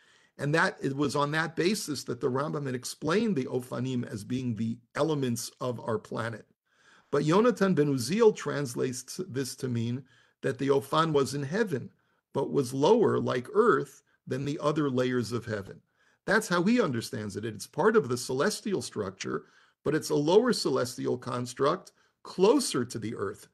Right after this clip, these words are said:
That's how he understands the word Ba'aretz, that it's closer to the earth than the other heavenly spheres.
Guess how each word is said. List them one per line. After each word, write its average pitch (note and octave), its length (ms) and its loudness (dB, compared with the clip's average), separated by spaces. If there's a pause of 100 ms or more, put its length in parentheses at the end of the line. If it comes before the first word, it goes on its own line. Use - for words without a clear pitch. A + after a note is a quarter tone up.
(140)
That's G3+ 260 0
how F#3 180 4
he E3 100 2
understands D3 600 -2
the C3 100 0
word B2 320 0
Ba'aretz, D3 640 -2 (300)
that B2 120 -4
it's B2+ 160 -6
closer G3 580 2
to C#3 160 -8
the B2 180 -2
earth A#2 360 -4 (300)
than C3+ 140 -4
the C#3+ 140 -2
other D3 280 0
heavenly A#2+ 420 -2
spheres. - 640 -10